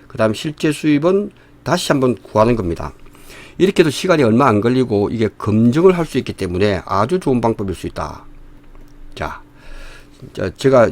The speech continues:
사례를 가지고 이야기할 겁니다. 그러니까 농업수익 감소 보험금의 옥수수 시험이 나오면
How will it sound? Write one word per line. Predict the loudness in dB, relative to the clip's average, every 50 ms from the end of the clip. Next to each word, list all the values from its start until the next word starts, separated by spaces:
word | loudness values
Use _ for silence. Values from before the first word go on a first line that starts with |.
| -2 -10
사례를 | -18 -10 -4 0 2 2 2 2 0 -2
가지고 | 0 0 0 0 0 -2 0 0 0 0 -2
이야기할 | -2 0 2 4 4 2 0 -4 -8 -8
겁니다. | -4 -4 -4 -2 -4 -4 -6 -6
그러니까 | -4 -4 -2 0 2 4 4 4 2 -2 -8 -20 -20 -20 -20 -20 -20 -20 -20 -12 -4
농업수익 | 0 2 2 2 0 0 0 0 0
감소 | 0 -2 -2 -2 -2 -2 0 -2 -2
보험금의 | 0 0 0 2 2 2 0 -2 -2 -2 0 2 2 2 2 0 -4 -4
옥수수 | -6 -6 -6 -6 -6 -4 -4 -4
시험이 | -2 -2 -2 0 0 0 0
나오면 | 0 0 2 2 2 2 2 0 -2